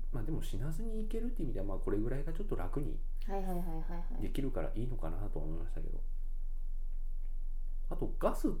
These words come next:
Speaker 1: てあんなにプシュプシュ常に出てましたっけ？
Speaker 2: いや、なんか、いつ出るかわかんないハラハラはなくなりましたよね。
Speaker 1: うん。
Speaker 2: リズミカルに出るから、
Speaker 1: うん。
Speaker 2: なんか読みやすくなりました。
Speaker 1: うん。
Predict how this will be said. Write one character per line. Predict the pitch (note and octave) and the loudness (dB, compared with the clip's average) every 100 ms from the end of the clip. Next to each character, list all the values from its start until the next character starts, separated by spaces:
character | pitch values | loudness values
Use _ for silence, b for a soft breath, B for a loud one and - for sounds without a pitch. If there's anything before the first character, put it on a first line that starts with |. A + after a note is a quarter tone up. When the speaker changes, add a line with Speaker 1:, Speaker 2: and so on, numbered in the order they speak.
| - - - | 0 0 0
Speaker 1:
て | - | 0
あ | C#3 | 0
ん | D#3+ | 0
な | F3 | 0
に | E3+ D#3+ - - - - - - - - - | 0 0 0 0 0 0 0 0 0 0 0
プ | - | 0
シ | A2 | 0
ュ | - | 0
プ | |
シ | G#2 | 0
ュ | E2+ - - - - | 0 0 0 0 0
常 | G#3+ D#3+ | 2 2
に | G#2+ | 2
出 | C3 | 2
て | |
ま | - - | 2 2
し | |
た | - | 0
っ | - | 0
け？ | - | 0
Speaker 2:
い | - - | 0 0
や、 | C4 C#4 | 2 4
な | D#4+ | 4
ん | C#4+ | 4
か、 | A#3+ A#3 - B B | 4 4 4 B B
い | E4+ F#4 | 4 4
つ | G4 | 8
出 | E4 | 10
る | D4+ | 10
か | - | 10
わ | G3 F#3 | 8 10
か | C4 C4+ | 6 6
ん | |
な | A3+ F3+ | 6 4
い | E3 D#3 D#3 - - - - - - - - - - - - - - | 4 2 2 0 0 0 0 0 0 0 0 0 0 0 0 0 0
ハ | - G3+ | 0 2
ラ | G3+ | 2
ハ | G#3+ | 4
ラ | G#3 | 6
は | G3 G3 | 6 6
な | G#3+ | 2
く | - | 2
な | A3 A3 | 4 4
り | A3 | 4
ま | A3 | 2
し | A3+ | 2
た | - | 0
よ | |
ね。 | C#3+ D3 | 0 0
Speaker 1:
う | G#2+ | 0
ん。 | - - - | 0 0 2
Speaker 2:
リ | A3 | 4
ズ | C4 | 6
ミ | D#4+ - | 6 6
カ | F#3 | 4
ル | E3 | 4
に | D#3+ | 2
出 | E3 | 4
る | E3 | 4
か | D#3+ D3+ | 2 0
ら、 | D3+ - - | 0 0 0
Speaker 1:
う | |
ん。 | F#2+ D#2+ D#2 - - - - - - | 2 0 0 0 0 0 0 0 0
Speaker 2:
な | F3 | 0
ん | |
か | E3+ C#3+ D#3 - | 0 0 0 0
読 | F3 G3 | 2 2
み | A3+ | 4
や | A#3+ | 2
す | A#3 | 2
く | E3 | 0
な | D3 | 0
り | D3+ | 0
ま | D#3 | 0
し | - | 0
た。 | G#2 | 0
Speaker 1:
う | |
ん。 | F#2 E2 | 0 0